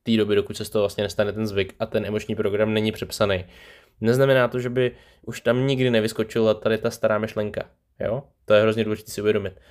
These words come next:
My pokaždý, když budeme stát před tím, jako před tou situací, která v nás vyvolává tyhle emoce, tak my si na to vzpomeneme, na to trauma třeba, na to, co nás k tomu vede.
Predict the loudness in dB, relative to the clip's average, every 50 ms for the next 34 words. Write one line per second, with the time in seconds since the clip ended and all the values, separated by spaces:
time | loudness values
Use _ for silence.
0 | -20 _ _ -6 -6 -6 -6 -4 -6 -4 0 0 0 0 0 -2 0 0 2 0
1 | 0 -2 -2 -2 0 0 0 0 0 2 4 4 4 4 0 -6 -12 -8 -4 -4
2 | -2 -2 -2 -4 -6 -8 -14 -20 _ _ _ _ _ -12 -4 2 4 4 4 2
3 | -2 -6 -6 -6 -6 -4 -4 -2 2 2 2 0 -2 -8 -4 0 2 4 4 4
4 | 2 0 0 -2 -2 0 2 2 2 2 0 0 0 0 0 0 -2 -4 -4 -4
5 | -4 -4 -4 -6 -4 -2 0 0 0 0 -2 -4 -2 0 0 0 0 -2 -4 -6
6 | -6 -2 4 4 6 6 4 2 0 -2 -8 -6 -6 -6 -6 -6 -8 -8 -6 -4
7 | -2 -2 -2 -4 -4 -6 -4 0 2 2 2 2 0